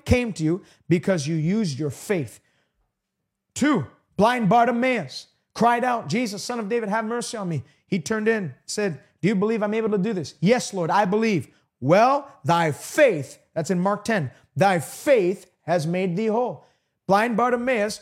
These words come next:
received his sight because of faith. Jesus blessed him with eyesight because he knew how to release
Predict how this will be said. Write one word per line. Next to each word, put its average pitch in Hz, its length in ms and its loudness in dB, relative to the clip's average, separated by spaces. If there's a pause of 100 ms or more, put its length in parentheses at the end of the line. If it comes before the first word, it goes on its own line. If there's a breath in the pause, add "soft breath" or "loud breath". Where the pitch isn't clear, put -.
received 190 520 -4
his 165 220 -2
sight 185 560 -4
because 180 340 -2
of 208 140 -6
faith. 208 380 -2
Jesus 226 440 -4
blessed 226 460 -2
him 190 200 -4 (160 soft breath)
with 190 200 0 (120)
eyesight 247 680 0 (220 loud breath)
because 202 360 0
he 190 160 -2
knew 220 200 0
how 202 120 2
to 180 100 -2
release 165 680 -2